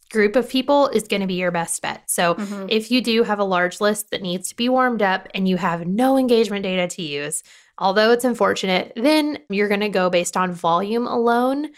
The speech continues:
Speaker 1: As I'm saying this, I also want you to know if you're <laughs> thinking of using ConvertKit or you use ConvertKit, we actually have a team,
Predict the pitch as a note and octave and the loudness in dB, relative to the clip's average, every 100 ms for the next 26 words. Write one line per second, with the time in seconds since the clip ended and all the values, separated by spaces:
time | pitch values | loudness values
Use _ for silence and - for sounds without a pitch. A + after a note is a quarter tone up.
0 | - - - _ _ - A3 A#3+ A#3 G#3+ | -20 -20 -20 _ _ -4 0 0 0 -2
1 | A3+ B3+ B3 A3 G3+ G#3+ G3+ G#3 F#3 F3 | 0 -2 0 0 2 0 0 0 0 2
2 | F3+ - G#3+ A3 G#3+ - - B3+ A#3+ C#4+ | 2 2 2 0 0 -4 -2 -2 0 2
3 | C#4 B3+ C#4 C#4 C#4 C4+ C4 C#4+ C4+ G#3+ | 2 2 2 0 2 2 2 4 2 2
4 | G3 F#3 G3 A3 A#3 G#3+ G#3+ A#3+ A3 A3 | 0 -2 -2 -2 0 0 0 2 0 -2
5 | - - A#3+ A#3+ C#4+ C4 G3 A#3 - - | -8 0 0 0 2 2 2 -2 -8 -2
6 | G#3+ F3+ E3 E3+ | 0 0 -2 -6